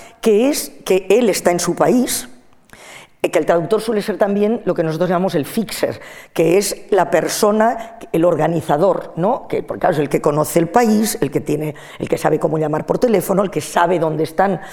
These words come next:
las fuentes a las que quieres hablar. Generalmente buscas periodistas locales, con, por lo que yo siempre, todo mi homenaje siempre es, ¿no? Y en todos los premios que me dan siempre digo lo mismo, ¿no? Que no hubiera podido hacer nada de lo que he hecho probablemente sin los periodistas locales,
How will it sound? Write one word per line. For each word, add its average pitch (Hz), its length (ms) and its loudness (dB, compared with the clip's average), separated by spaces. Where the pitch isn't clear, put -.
las 120 200 0
fuentes 165 500 0
a 156 60 0
las 151 160 -2
que - 100 -2
quieres 156 300 0
hablar. 196 240 2
Generalmente 196 680 2
buscas 175 420 0
periodistas 151 680 -2
locales, 156 680 0
con, 160 380 -2
por - 200 -4
lo 151 140 -4
que - 120 -6
yo 143 100 0
siempre, 170 560 2
todo 165 260 2
mi 160 160 0
homenaje 170 640 0
siempre 160 480 0
es, - 400 0
¿no? 156 120 -2
Y 185 80 2
en 147 80 -2
todos 156 100 2
los 156 120 0
premios 175 280 0
que - 80 -4
me 165 80 0
dan 170 220 2
siempre 185 440 2
digo 165 200 2
lo 160 100 0
mismo, 160 400 0
¿no? 160 140 0
Que 160 100 0
no 165 80 0
hubiera 165 180 2
podido 170 280 2
hacer 180 240 0
nada 170 240 2
de 175 40 2
lo 170 140 2
que 170 60 -4
he - 20 0
hecho 165 160 -2
probablemente 170 520 0
sin 185 220 0
los 175 140 0
periodistas 156 540 0
locales, 156 560 0